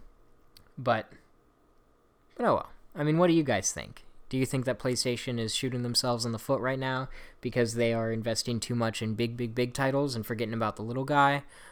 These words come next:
Um, do you think that they would actually cancel a Days Gone two,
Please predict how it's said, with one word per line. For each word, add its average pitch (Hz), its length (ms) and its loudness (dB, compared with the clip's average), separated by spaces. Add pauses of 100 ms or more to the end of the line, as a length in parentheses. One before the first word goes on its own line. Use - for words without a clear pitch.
(140)
Um, 113 720 0
do 127 80 -6
you 127 180 0
think 123 360 -6
that 110 300 0 (960)
they 120 200 2
would 117 360 2 (240)
actually 143 460 4
cancel 165 640 2
a 156 80 0
Days 156 300 4
Gone 165 300 2
two, 170 440 4